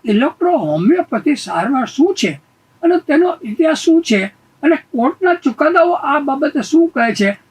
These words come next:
તે આપણે તો જાણવું જોઈએ. ભલે આરોગ્ય વિભાગે ન જાણ્યું, પણ આપણે લોકોને હિતની અંદર આપણે, હું તમને આની એક વિસ્તૃત વિગતો આપીશ. અ, ખ્યાતિ હોસ્પિટલ જેવી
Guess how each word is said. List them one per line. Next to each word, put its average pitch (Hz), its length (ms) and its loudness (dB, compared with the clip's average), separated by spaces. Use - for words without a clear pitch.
તે 359 260 2
આપણે 330 380 0
તો 330 160 0
જાણવું 254 360 4
જોઈએ. 226 260 0
ભલે 240 220 2
આરોગ્ય 254 380 2
વિભાગે 240 580 0
ન 240 220 4
જાણ્યું, 160 380 -2
પણ 285 180 -2
આપણે 311 460 2
લોકોને 214 600 -2
હિતની 277 380 2
અંદર 233 280 0
આપણે, 294 260 -2
હું 214 140 -2
તમને 220 240 -2
આની 202 280 -2
એક 190 220 -8
વિસ્તૃત 165 420 -8
વિગતો 233 280 -2
આપીશ. 160 340 -6
અ, 277 320 0
ખ્યાતિ 311 420 0
હોસ્પિટલ 294 460 2
જેવી 294 340 2